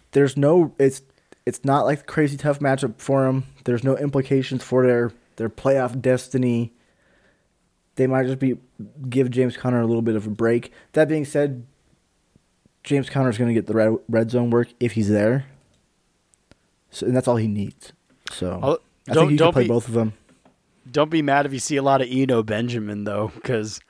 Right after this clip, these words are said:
Speaker 2: Arizona's, you know, they're, they're playing for the playoffs now. So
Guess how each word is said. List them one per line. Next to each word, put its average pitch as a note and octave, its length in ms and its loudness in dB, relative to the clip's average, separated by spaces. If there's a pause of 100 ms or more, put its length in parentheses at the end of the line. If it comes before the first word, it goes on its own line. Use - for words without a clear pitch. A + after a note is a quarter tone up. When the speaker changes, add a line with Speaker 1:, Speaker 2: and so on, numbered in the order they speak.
(920)
Speaker 2:
Arizona's, C3 880 0
you B2+ 120 -4
know, G#2+ 140 -6
they're, A#2+ 200 0
they're C3 180 2
playing B2+ 300 -2
for A#2+ 80 -8
the G#2+ 80 -6
playoffs G#2 520 -4
now. G2+ 420 -8 (260)
So F2+ 420 -10